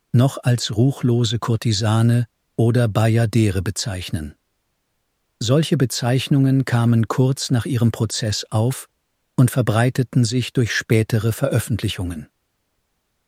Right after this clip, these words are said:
Zu ihrer Zeit war sie eindeutig als exotische, angeblich indische Tänzerin bekannt.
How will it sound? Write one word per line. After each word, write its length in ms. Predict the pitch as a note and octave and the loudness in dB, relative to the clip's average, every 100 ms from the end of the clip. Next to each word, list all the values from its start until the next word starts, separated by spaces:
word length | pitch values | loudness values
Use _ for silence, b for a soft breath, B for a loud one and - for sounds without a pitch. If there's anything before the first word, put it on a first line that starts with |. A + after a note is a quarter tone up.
| - | -6
Zu 160 | - | -2
ihrer 280 | F3+ E3 E3 | 2 4 2
Zeit 420 | - C#3 C#3+ D3 | 0 0 0 0
war 140 | B2+ B2 | 0 0
sie 200 | B2+ - | -2 0
eindeutig 840 | B2 D3 C3 A#2+ A#2+ - A2+ - | 2 2 2 0 0 -2 -4 -2
als 280 | A2+ A2 - | -2 -2 -4
exotische, 920 | A#2 - - C3 B2+ B2 - B2 A#2+ _ _ _ - | -6 -4 -2 -2 -2 -2 0 -2 -2 _ _ _ 0
angeblich 720 | A#2+ B2+ A2+ A#2 A2 G#2+ - | 2 4 2 2 0 -2 0
indische 440 | C#3 C#3 A#2+ - G#2+ | 4 4 2 -2 -2
Tänzerin 580 | B2 A2+ - G2+ F#2+ | 0 0 -2 -4 -4
bekannt. 560 | F2 G2+ - E2 D2+ - | -4 -6 -6 -6 -10 -20